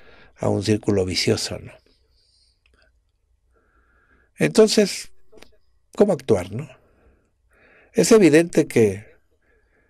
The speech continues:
el tratamiento del vitíligo se debe enfocar a diversos aspectos de la vida del paciente, ¿sí? A sus emociones,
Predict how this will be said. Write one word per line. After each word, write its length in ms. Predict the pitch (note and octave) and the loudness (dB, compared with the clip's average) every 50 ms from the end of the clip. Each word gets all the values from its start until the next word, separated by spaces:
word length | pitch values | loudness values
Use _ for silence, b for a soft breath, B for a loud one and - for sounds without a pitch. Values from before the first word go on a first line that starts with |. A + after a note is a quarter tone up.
| _ _ _ _ | _ _ _ _
el 200 | - - G#2+ - | -2 -2 -2 0
tratamiento 560 | - A#2 A2 - A#2 A2+ C3+ D3 D3 C#3+ B2 | 0 0 0 0 0 0 0 0 0 2 2
del 80 | A2+ G#2+ | 2 2
vitíligo 720 | G#2+ G#2+ - - D#3 C#3+ A#2+ A2 G#2 G#2+ A#2 A2+ A#2 A#2 - _ _ _ _ _ _ _ _ _ b b b b b b b b b _ | 0 -2 -2 -2 -2 0 0 -2 -2 -2 -2 -2 -4 -6 -14 _ _ _ _ _ _ _ _ _ b b b b b b b b b _
se 140 | - - | 0 2
debe 200 | A2+ B2 C3 C3+ | 4 4 6 4
enfocar 380 | B2+ A#2 - A2+ - - C#3 C3 | 4 2 0 -2 0 2 2 2
a 80 | B2+ A#2 | 4 2
diversos 340 | G#2+ G#2+ A#2+ B2 A#2+ - | 2 2 0 0 0 -2
aspectos 480 | A2+ G2 - - - B2 - - A#2 G#2 | -2 -4 -2 -2 -4 -4 -2 -2 -2 0
de 100 | G2 G2 | 0 -2
la 120 | F#2+ G2 | -2 -2
vida 200 | G2+ A#2 A#2+ A2 | -2 0 0 0
del 160 | G#2 F#2+ F2+ - | -2 -2 -6 -8
paciente, 800 | - F#2 - - - C#3+ D3 C3+ A#2 - - - - _ _ _ _ _ _ _ _ _ _ _ _ _ _ _ _ _ _ _ _ _ | -8 -8 -8 -4 0 0 0 0 -2 -6 -16 -20 -20 _ _ _ _ _ _ _ _ _ _ _ _ _ _ _ _ _ _ _ _ _
¿sí? 240 | _ - - D#3 F3 | _ 0 0 0 0
A 160 | E3+ - - | 0 -6 -6
sus 200 | - B2 G#2+ - | -4 -4 -2 -2
emociones, 880 | A2 G2+ G2 G2 - - - C#3+ D3 C3 A2 - - - - - - | -2 -4 -4 -8 -8 -2 0 0 0 0 -2 -8 -14 -18 -18 -20 -20